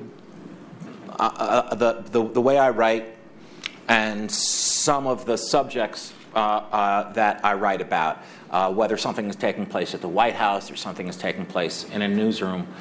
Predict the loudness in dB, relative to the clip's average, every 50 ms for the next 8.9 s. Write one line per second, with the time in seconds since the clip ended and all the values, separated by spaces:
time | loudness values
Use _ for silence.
0 | -16 -16 -16 -12 -4 0 2 2 4 2 2 0 0 -2 -4 -6 -6 -8 -8 -10
1 | -14 -16 -16 -18 -18 -20 -20 -20 -20 -20 -16 -8 -2 0 2 2 2 0 0 -2
2 | -6 -12 -14 -14 -12 -10 -2 4 4 6 6 6 4 2 -2 -6 -14 -16 -10 -4
3 | -2 0 0 0 -2 -2 0 0 0 0 0 2 2 2 4 2 0 0 2 0
4 | -2 0 4 4 4 4 4 2 2 2 2 0 -2 -4 -12 -18 -18 -20 -20 -20
5 | -20 -20 -18 -18 -18 -20 -20 -20 -20 -20 -20 -12 -2 2 4 4 4 4 0 0
6 | -2 -4 -12 -16 -10 -8 -2 2 4 4 4 4 2 2 0 -2 -4 -4 -6 -6
7 | -8 -10 -12 -12 -12 -10 -4 0 4 4 4 4 4 2 4 4 4 4 2 0
8 | -6 -8 -10 -10 -4 2 4 4 6 6 4 2 2 2 0 0 0 -2